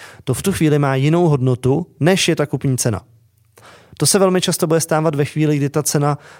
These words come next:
doopravdy nebude odpovídat realitě v tom daném čase a v té dané lokalitě. Jo, pokud bychom chtěli dneska se bavit o tom, že třeba, já nevím, průměrná cena metru čtverečních panelákového bytu v Plzni, a teď si vymyslím, bude padesát tisíc korun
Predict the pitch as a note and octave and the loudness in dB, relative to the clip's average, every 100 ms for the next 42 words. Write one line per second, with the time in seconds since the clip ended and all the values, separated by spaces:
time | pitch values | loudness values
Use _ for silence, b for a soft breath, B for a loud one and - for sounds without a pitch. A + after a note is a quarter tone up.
0 | B - E3 D#3 D3+ D#3+ E3+ E3+ E3 C#3+ | B -2 0 0 0 0 0 2 2 2
1 | C#3 - C3 B2+ A#2 G#2+ C3 - _ _ | -2 -2 -2 0 0 -2 -6 -14 _ _
2 | _ _ - B2+ B2+ A#2+ A2+ A#2+ A#2 - | _ _ -4 0 0 0 -2 -2 -2 -2
3 | D#3 D3 D3 D3 C#3+ - C3 - C3 B2 | 0 0 0 -2 -2 -2 -2 -2 -2 0
4 | A#2+ G#2+ A#2+ B2 C3 C3 _ b b b | -2 -2 -4 -6 -10 -12 _ b b b
5 | - C#3 E3 D#3+ E3 E3 - D#3 E3 D#3 | -2 -2 -2 -2 0 -2 -2 -2 0 0
6 | D3 - D3 D3+ C#3 D3 C#3+ D3+ C#3 C3+ | -2 -4 -4 -2 0 -2 -2 -2 0 -2
7 | - C3 A#2+ A2+ G2 G#2+ C#3 D3+ C#3 C#3+ | 0 0 0 -2 -4 -2 0 0 0 -2
8 | - C3+ B2+ B2+ B2+ C3 - C3 B2 - | -2 -2 0 -2 -2 -6 -2 -4 -4 -4
9 | B2 B2 - B B B B B C#3+ D3 | -4 -4 -10 B B B B B -2 0
10 | C3+ C#3+ C3+ C3 B2 B2 C3 - B2+ A#2 | 0 -2 0 0 0 -2 -4 -4 -4 -2
11 | B2 A#2+ B2 - A#2 A#2 - B2 A2+ A2 | -2 -2 -4 -4 -2 -4 -4 -4 -2 -4
12 | - A#2 - A2+ A#2+ - A2+ - C3+ C#3+ | -2 -4 -2 -6 -6 -8 -8 -2 0 0